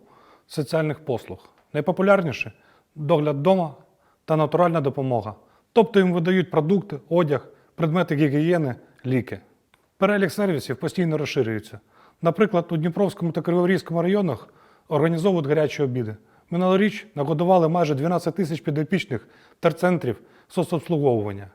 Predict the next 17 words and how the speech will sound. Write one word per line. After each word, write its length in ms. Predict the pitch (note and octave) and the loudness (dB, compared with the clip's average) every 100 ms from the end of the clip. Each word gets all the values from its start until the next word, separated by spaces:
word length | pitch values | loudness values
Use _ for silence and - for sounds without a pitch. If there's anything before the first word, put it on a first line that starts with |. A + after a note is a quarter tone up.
| _ _ _ _ E3 | _ _ _ _ -4
У 100 | D#3+ | 0
тридцяти 360 | G3 - G#3+ | 0 2 -2
п'яти 220 | G3 F#3+ | 0 0
громадах 480 | F3 F#3+ G#3 E3 - | 2 2 4 4 2
працює 360 | - D#3 F#3+ F3 | 0 0 2 2
прокат 360 | - - F3+ | 2 4 4
засобів 420 | D3+ E3+ D#3+ D3 D3 | 4 2 2 0 0
реабілітації, 680 | D3+ D#3+ D#3+ B2+ - C3 | 0 0 0 -2 -2 -2
милиць, 340 | F3+ F3+ B2 - _ _ | 2 2 0 -6 _ _
ходунків, 640 | _ D3 D3 C#3 F#3+ D3 - _ - | _ -4 -2 0 2 0 -2 _ -2
крісел 380 | F3+ E3+ D#3+ | 0 0 -2
колісних. 540 | A#2+ D3+ D#3+ - A#2+ - _ _ _ | 0 2 0 -2 -8 -10 _ _ _
Ними 220 | F#3+ G#3 G3+ | 2 4 2
скористались 600 | F#3 - - F#3 E3+ - | 0 -2 2 2 2 0
три 140 | E3+ | -2
тисячі 420 | F3+ D3 D3 D3+ | 0 -2 -2 -2
мешканців. 520 | D3 A2+ A#2+ A2 - | -2 -2 -8 -12 -16